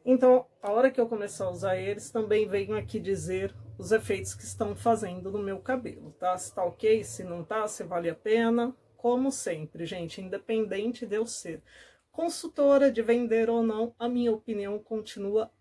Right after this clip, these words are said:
a mesma, tá? Vamos lá. Peguei agora no Dia das Mães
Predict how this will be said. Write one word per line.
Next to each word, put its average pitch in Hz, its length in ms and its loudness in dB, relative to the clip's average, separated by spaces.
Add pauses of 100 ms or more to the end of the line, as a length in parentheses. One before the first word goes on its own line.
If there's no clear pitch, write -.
a 226 140 2
mesma, 165 720 0
tá? 226 260 -2 (1300)
Vamos 196 360 -6
lá. 131 200 -10 (400)
Peguei 269 420 6
agora 214 340 4
no 202 140 0
Dia 180 180 -2
das 170 280 -2
Mães 190 600 0